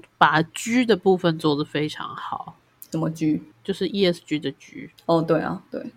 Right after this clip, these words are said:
Speaker 1: 对。
Speaker 2: 也有 S 啊，因为它是包含了多元性别，
Speaker 1: 是，
Speaker 2: 然后包含了多元家庭，
Speaker 1: 是，是。嗯。
Speaker 2: 还有癌症。
Speaker 1: 啊，怎么感觉好棒哦，就是，
Speaker 2: <laughs>
Speaker 1: 因为，因为他公司很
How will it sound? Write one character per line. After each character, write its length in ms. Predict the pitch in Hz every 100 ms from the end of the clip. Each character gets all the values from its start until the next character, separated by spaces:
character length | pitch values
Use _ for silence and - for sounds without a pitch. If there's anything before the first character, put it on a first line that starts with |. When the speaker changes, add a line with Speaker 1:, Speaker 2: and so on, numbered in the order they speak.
| _
Speaker 1:
对。 80 | 202
Speaker 2:
也 80 | 233
有 120 | 254
S 440 | 202 165 165 - 160
啊， 220 | 147 143
因 120 | 170
为 200 | 175 175 170
它 160 | 180 170
是 260 | 175 175
包 260 | - 160 160
含 180 | 147 95
了 260 | 104 - - -
多 160 | 170
元 180 | 165 165
性 320 | 165 170 160 180
别， 320 | - - - - _
Speaker 1:
是， 160 | -
Speaker 2:
然 100 | 147
后 140 | 156 160
包 220 | 156 151
含 120 | 147 -
了 200 | - -
多 200 | - 170
元 240 | 151 160
家 240 | 165 - 165
庭， 200 | - -
Speaker 1:
是， 60 | 220
是。 360 | - _ 202
嗯。 400 | 196 185 170 165 160
Speaker 2:
还 80 |
有 80 | 160
癌 180 | - - -
症。 160 | -
Speaker 1:
啊， 380 | 185 190 196 180 _ _ - -
怎 200 | - 175
么 200 | 170 180 349
感 160 | 175 165
觉 100 | 185
好 220 | 170 156
棒 300 | 170 202 175
哦， 200 | 156 165
就 140 | 180
是， 340 | 185 190 170 170 - - 185
Speaker 2:
<laughs> 360 | - 180 - -
Speaker 1:
因 80 | 196
为， 160 | 226 -
因 120 | 220
为 80 | 226
他 140 | 196
公 180 | 175 185
司 120 | 175
很 100 | 151